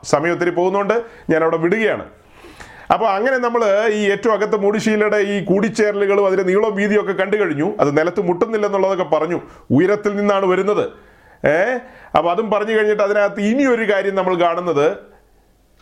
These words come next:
കെരൂബുകളെയാണ്. കെരൂബുകളെ. അവിടെയാണ് ഒരു അല്പസമയം എടുത്ത് പറയേണ്ടത്. കെരൂബുകളെ അവിടെ കാണുന്നു എന്ന് പറഞ്ഞങ്ങ് വിട്ടാ മതി.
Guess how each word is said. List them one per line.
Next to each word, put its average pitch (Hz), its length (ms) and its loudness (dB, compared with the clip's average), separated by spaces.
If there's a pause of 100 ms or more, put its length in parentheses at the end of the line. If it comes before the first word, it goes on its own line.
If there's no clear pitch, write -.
കെരൂബുകളെയാണ്. 196 760 0 (100)
കെരൂബുകളെ. 170 500 2 (640)
അവിടെയാണ് 185 520 0
ഒരു 143 540 2 (200)
അല്പസമയം 165 760 0
എടുത്ത് 139 180 -2
പറയേണ്ടത്. 131 680 -4 (560)
കെരൂബുകളെ 233 440 0
അവിടെ 240 160 0
കാണുന്നു 226 320 -2
എന്ന് 262 100 -2
പറഞ്ഞങ്ങ് 247 340 0
വിട്ടാ 226 280 0
മതി. 214 360 -4